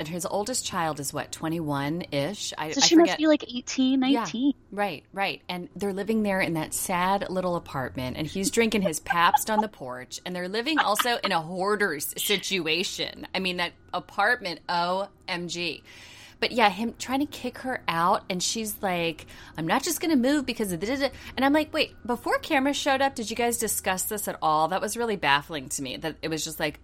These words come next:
Speaker 1: all of a sudden, he's like, "She's gonna be here in two days." Like, it
Speaker 2: You need to move. Like,
Speaker 1: Yeah.
Speaker 2: what?
Speaker 1: Like, what the hell?
Speaker 2: I was flabbergasted
Speaker 1: Can
Speaker 2: by
Speaker 1: we
Speaker 2: that. And, like, what? I hated how all these people say,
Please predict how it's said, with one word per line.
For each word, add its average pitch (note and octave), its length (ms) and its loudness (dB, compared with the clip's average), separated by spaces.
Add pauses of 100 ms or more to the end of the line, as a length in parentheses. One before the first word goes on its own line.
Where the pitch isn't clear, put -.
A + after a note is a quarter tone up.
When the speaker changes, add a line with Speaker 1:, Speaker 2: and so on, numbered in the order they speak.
Speaker 1:
all D#3 140 4
of D#3 80 0
a E3 60 -6
sudden, D#3 340 -4
he's D#3+ 260 -6
like, D3 160 -2
"She's D#3 220 -6
gonna E3 200 0
be D#3+ 200 2
here D3+ 240 -2
in C3+ 80 -2
two D3+ 280 -2
days." C#3+ 540 -2 (460)
Like, F3 260 -4
it F#3+ 220 -6
Speaker 2:
You B3 140 8
need A#3 200 6
to A#3+ 120 6
move. F#3 640 2
Like, F#3+ 200 2
Speaker 1:
Yeah. E3 180 6
Speaker 2:
what? C5+ 400 6 (240)
Speaker 1:
Like, F3+ 180 -10
what - 160 -2
the A#3+ 80 -6
hell? A3 160 2
Speaker 2:
I C4 60 8
was C4+ 300 2
flabbergasted E3+ 1040 2
Speaker 1:
Can - 100 2
Speaker 2:
by D3 60 2
Speaker 1:
we C#3 80 0
Speaker 2:
that. C3+ 340 6
And, A3+ 100 0
like, C4 200 2
what? G#4 140 -10 (640)
I B3+ 100 4
hated F4+ 340 -2
how C4+ 160 0
all B3 60 0
these A#3 160 -10
people G#3 300 -8
say, F#3+ 160 -6